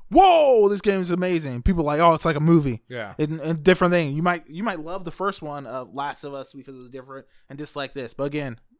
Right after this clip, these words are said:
Speaker 1: it's, this is not how you designed it. And it, and it, and it really made me hit the, uh, the title of the series and really tells you a lot of things. It's called The Last of Us. That doesn't sound like, uh, this is not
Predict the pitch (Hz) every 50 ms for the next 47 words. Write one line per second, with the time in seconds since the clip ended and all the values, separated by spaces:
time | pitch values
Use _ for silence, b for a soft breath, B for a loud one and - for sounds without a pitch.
0 | _ _ _ _ _ - 139 139 - 151 147 143 147 147 156 151 - 143 139 131
1 | 131 _ _ _ 104 110 143 151 147 - 147 143 139 131 139 131 131 120 131 131
2 | 123 120 104 107 98 b b b b b b b 151 156 160 156 151 147 147 170
3 | - _ _ - 151 165 160 156 156 139 - - _ - 151 156 151 156 180 175
4 | 180 175 175 165 165 160 160 147 165 156 143 - 143 135 127 - _ - - _
5 | _ 131 139 123 123 131 120 - - 143 143 143 139 135 123 113 120 - - -
6 | 123 117 107 101 101 104 - _ _ _ _ _ _ _ _ - 127 139 135 135
7 | _ _ _ _ _ _ _ _ 196 165 160 160 156 - 160 156 147 139 139 131
8 | 131 127 123 113 120 113 113 110 - 151 139 135 123 123 127 127 120 - - 107
9 | 104 101 101 - _ _ _ _ _ _ _ _ _ _ _ _ _ - 160 180
10 | 180 175 175 - - 196 165 165 160 151 135 127 131 127 127 123 110 87 - -
11 | _ _ - 165 175 - - 180 175 165 160 170 170 170 165 156 143